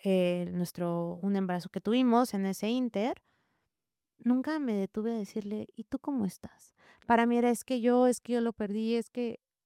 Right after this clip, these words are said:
¿no? Y si tú tienes la oportunidad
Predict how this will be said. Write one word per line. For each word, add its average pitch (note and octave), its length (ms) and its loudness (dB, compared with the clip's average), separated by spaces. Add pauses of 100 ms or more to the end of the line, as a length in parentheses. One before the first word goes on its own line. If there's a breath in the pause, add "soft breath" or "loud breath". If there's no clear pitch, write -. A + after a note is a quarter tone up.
(280)
¿no? A3 280 -4 (580 soft breath)
Y A#3 840 0 (460)
si A#3 300 -2 (100)
tú C4+ 120 0
tienes C4+ 260 0
la A3 80 2
oportunidad F#3+ 720 0